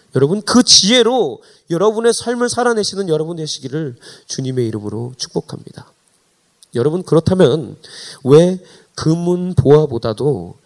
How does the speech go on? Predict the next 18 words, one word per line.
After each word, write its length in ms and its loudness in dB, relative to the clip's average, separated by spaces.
지혜가 720 -2
더 300 -12
값지고 420 -12
복된 360 -4
것입니까? 640 -12
왜 140 10
본문에서는 600 -2
그것이 280 -2
더 100 2
값지고 400 -4
복되다고 460 2
합니까? 540 -2
본문에 280 6
보면 320 2
여러 200 2
가지로 600 -2
설명해주고 600 -2
있는데요. 480 -6